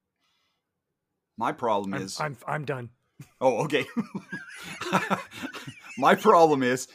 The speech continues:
Speaker 1: is I've got this, the video clips going through my head of something slightly related to what we're talking about or what you're talking about. And I f-,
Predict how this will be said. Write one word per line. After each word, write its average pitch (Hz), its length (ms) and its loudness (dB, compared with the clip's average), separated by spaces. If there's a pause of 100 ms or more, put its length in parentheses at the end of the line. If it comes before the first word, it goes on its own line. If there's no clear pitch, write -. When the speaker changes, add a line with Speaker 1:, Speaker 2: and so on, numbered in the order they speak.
(140)
Speaker 1:
is 151 140 2
I've 156 160 4
got 147 220 2
this, 131 260 -2 (300)
the 135 100 -2
video 147 420 -2
clips - 340 -6
going 131 240 -2
through 143 200 -4
my 113 200 -2
head 98 460 -4 (360)
of 104 300 -8 (540)
something 131 460 -4
slightly 147 500 -2
related 120 440 -2
to 120 100 -6
what 107 180 -2
we're 101 100 -6
talking 110 420 -6
about 90 220 -6
or 92 60 -8
what 95 140 -6
you're 101 100 -8
talking 120 400 -4
about. 90 260 -6 (340)
And 110 140 -10 (140)
I 131 200 -4
f-, - 200 -12